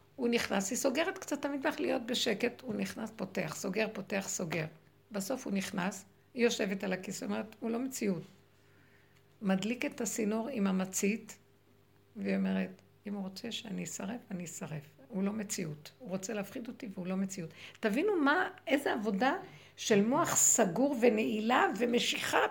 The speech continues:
לתוך המעיים. היא כבר לא יושבת במוח בכלל, בתוך המעיים. והוא פתח את האש, האש דולקת, היא יושבת מתחת, סוגרת את הדלת. והיא אומרת לעצמה, "אין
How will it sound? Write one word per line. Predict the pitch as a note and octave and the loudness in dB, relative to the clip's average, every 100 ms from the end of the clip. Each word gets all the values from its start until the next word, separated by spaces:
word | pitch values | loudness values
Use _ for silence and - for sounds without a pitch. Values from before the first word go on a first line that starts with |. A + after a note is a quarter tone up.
| - - - | -2 -14 0
לתוך | A#3 C#4 - | 6 10 10
המעיים. | E4+ C#4 B3 A#3 G3 F3 | 10 10 12 10 8 4
היא | - | 0
כבר | - B3 | 6 8
לא | C#4 | 8
יושבת | - - - | 6 2 2
במוח | E4+ C#4 C4+ | 0 0 -2
בכלל, | - - - - - - | -4 -2 -2 -4 -10 -4
בתוך | - - - | 2 2 4
המעיים. | - F#2 F#3+ F#3+ - - _ - - - - - _ _ - _ _ _ _ - | 4 4 4 2 -4 -16 _ -20 -20 -20 -20 -20 _ _ -20 _ _ _ _ 0
והוא | G3+ G3+ C4+ C4+ D4 - E4+ - _ - - | 4 4 4 -4 -12 -14 -16 -18 _ -20 -2
פתח | F#3+ - G#3 B3 | 0 4 2 2
את | - | 0
האש, | A3 F3+ A#3+ - - - | 2 2 2 0 -6 -4
האש | F#3+ G#3+ G3+ A#3+ | 0 2 0 0
דולקת, | F#3 E3+ G3 D4+ D4+ - | 0 0 2 2 2 0
היא | - | 2
יושבת | G3 - G#3+ A3 G3 | 2 0 -4 -4 -4
מתחת, | F#3+ A#3+ - - - | -2 -2 -2 -4 -2
סוגרת | G3+ G3+ A3+ A3+ | 2 4 4 2
את | |
הדלת. | G3+ F3 D#3 D#3+ - - - - _ _ _ _ _ - | 0 0 -2 -4 -10 -20 -20 -20 _ _ _ _ _ 0
והיא | F#3 | 4
אומרת | F#3+ G3+ G3 | 4 4 0
לעצמה, | F#3+ F#3 - G#3 C4 | -2 -2 -4 -6 -4
"אין | - | -6